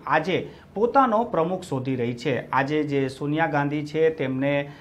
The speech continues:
આજે જે બેઠક થઈ હતી તે બેઠકમાં તેમનો નિર્ણય છે કે હવે નવો પ્રમુખ આપણે શોધી લેવો જોઈએ. ઘણા સમયથી આ વાત ચાલી રહી છે અને વિપક્ષને આ એક મુદ્દો પણ મળી ગયો છે કે જે પાર્ટી પોતાનો પ્રમુખ નથી શોધી શકતી તે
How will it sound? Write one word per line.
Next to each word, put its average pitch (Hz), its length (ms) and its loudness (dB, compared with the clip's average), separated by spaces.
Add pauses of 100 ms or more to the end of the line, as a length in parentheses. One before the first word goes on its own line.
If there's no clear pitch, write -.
(180)
આજે 151 180 0
જે 165 140 0
બેઠક 156 680 2
થઈ 156 200 0
હતી 156 280 -2
તે 160 160 -2
બેઠકમાં 165 800 0
તેમનો 220 300 4
નિર્ણય 147 360 2
છે 151 300 -2
કે 175 140 -4
હવે 196 340 0
નવો 185 340 2
પ્રમુખ 143 420 -2
આપણે 123 240 0
શોધી 175 340 -4
લેવો 131 300 -2
જોઈએ. 123 380 -4 (400)
ઘણા 208 280 4
સમયથી 262 440 0
આ 240 80 6
વાત 226 260 4
ચાલી 220 260 4
રહી 226 200 0
છે 262 100 -2
અને 277 140 4
વિપક્ષને 202 760 -4
આ 175 220 0
એક 208 200 0
મુદ્દો 175 400 2
પણ 160 180 2
મળી 131 260 0
ગયો 120 240 0
છે 156 220 0
કે 170 140 -4
જે 143 200 -2
પાર્ટી 143 360 0
પોતાનો 131 420 -4
પ્રમુખ 175 420 -4
નથી 147 240 -6
શોધી 117 320 -10
શકતી 147 420 -8
તે 151 440 0